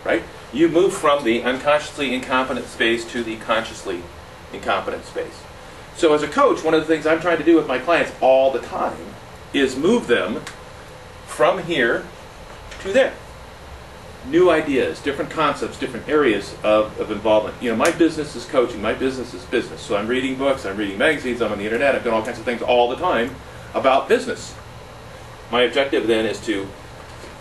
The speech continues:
share some things with you that maybe you're not aware of, so that you can then become aware of them. Once you become aware of them, now actually you have a choice.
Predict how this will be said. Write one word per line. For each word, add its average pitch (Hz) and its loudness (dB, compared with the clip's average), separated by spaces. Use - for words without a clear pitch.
share 190 4
some 180 -2
things 170 4
with 135 -6
you 151 4
that 123 0
maybe 175 4
you're 165 6
not 147 4
aware 123 4
of, - -2
so 139 2
that 131 0
you 165 2
can 147 -6
then 160 0
become 160 0
aware 120 4
of - 0
them. - -4
Once 190 0
you 180 -6
become 190 0
aware 175 4
of 175 2
them, 135 -2
now 190 2
actually 127 0
you 123 0
have 127 -2
a - -6
choice. - -6